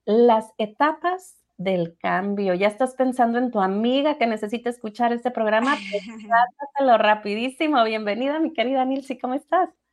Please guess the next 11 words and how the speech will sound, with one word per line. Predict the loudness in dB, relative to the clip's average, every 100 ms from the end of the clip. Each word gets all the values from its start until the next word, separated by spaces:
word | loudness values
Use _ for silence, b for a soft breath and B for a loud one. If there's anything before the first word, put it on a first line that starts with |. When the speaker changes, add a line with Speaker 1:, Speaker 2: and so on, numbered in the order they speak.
| _ _ -2
Speaker 2:
No, | 2 2 2
feliz, | -4 -2 0 0 -2 -4 -2
feliz | 0 0
de | -2
compartir | -2 -2 -2 -2 -4
con | -2 -4
ustedes | -4 -4 -4 -4 -4
en | -4
este | -4 -4 -2
día. | -2 -2 -4 -6 -14 -20 _ _ _ _ _ _ _ _ _ _ _ _ -8
Speaker 1:
Nosotros | -4 -2 -2 2 2